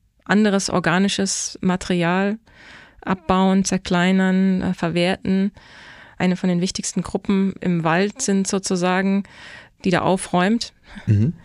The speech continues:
Speaker 1: Also da würde sich wahrscheinlich der Biomüll stapeln <laughs> in den Ökosystemen, wenn's keine Ameisen mehr gäbe.
Speaker 2: Mhm.
Speaker 1: Ameisen sind auch sehr wichtige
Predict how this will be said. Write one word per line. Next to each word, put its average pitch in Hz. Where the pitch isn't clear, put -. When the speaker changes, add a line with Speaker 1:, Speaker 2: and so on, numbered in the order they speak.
Speaker 1:
Also 180
da 175
würde 185
sich 190
wahrscheinlich 185
der 170
Biomüll 196
stapeln 202
<laughs> -
in 202
den 180
Ökosystemen, 180
wenn's 175
keine 170
Ameisen 170
mehr 170
gäbe. 170
Speaker 2:
Mhm. 131
Speaker 1:
Ameisen 175
sind 185
auch 170
sehr 175
wichtige 175